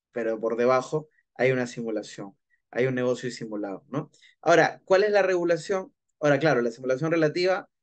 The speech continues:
puede ser por diversos aspectos del negocio. Puede ser una simulación relativa que mienta sobre la persona, celebré con Juan Pérez, pero en realidad estoy celebrando con Carlos. Puede ser sobre la fecha,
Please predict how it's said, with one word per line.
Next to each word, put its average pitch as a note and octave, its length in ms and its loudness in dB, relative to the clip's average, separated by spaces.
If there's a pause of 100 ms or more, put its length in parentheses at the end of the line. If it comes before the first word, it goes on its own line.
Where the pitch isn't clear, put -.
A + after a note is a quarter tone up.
(200)
puede D3 180 2
ser C#3+ 180 0
por D3 120 -4
diversos C3+ 320 -2
aspectos C#3 440 -2
del A2+ 100 -8
negocio. G#2+ 360 -12 (360)
Puede D3 160 4
ser D3 140 4
una C#3+ 160 4
simulación C3+ 440 -2
relativa C3+ 600 0 (480)
que D3 220 2
mienta D#3 480 0
sobre B2 320 -4
la A#2+ 160 -4
persona, B2+ 580 -2 (380)
celebré B2+ 640 -2
con C3+ 180 -2
Juan B2 340 -8
Pérez, C#3 320 2
pero B2+ 80 -4
en A#2+ 60 -4
realidad A#2+ 240 0
estoy B2+ 180 -10
celebrando B2+ 520 -2
con A#2+ 140 -8
Carlos. C3 540 0 (460)
Puede D3+ 180 6
ser D3 200 2
sobre C3 200 0
la A#2+ 140 0
fecha, D3+ 460 -2